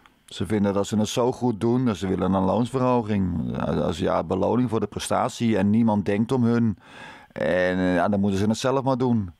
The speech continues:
Dus dan zijn ze bezig om extra belastingen te creëren. Door Al Gore, die man van The Inconvenient Truth, dat, dat boek en die film,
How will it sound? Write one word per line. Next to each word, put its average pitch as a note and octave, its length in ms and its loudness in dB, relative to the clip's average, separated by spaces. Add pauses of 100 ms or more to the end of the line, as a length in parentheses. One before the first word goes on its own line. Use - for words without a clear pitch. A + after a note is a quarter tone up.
(240)
Dus - 140 -4
dan A2 100 0
zijn G#2+ 220 0
ze G#2+ 100 -4
bezig G#2+ 380 0
om A2+ 80 2
extra G#2 300 -2
belastingen G#2 520 0
te A#2 80 -4
creëren. G#2 760 -2 (880)
Door B2+ 520 2
Al C3 380 2
Gore, B2+ 800 2
die B2+ 120 0
man A#2+ 280 4
van G#2+ 260 2
The G#2 200 2
Inconvenient A2+ 760 2
Truth, B2+ 500 -2 (240)
dat, F#2+ 400 -4
dat F#2 200 -2
boek F#2 500 -4
en G2+ 80 2
die F#2+ 100 0
film, A2 460 -2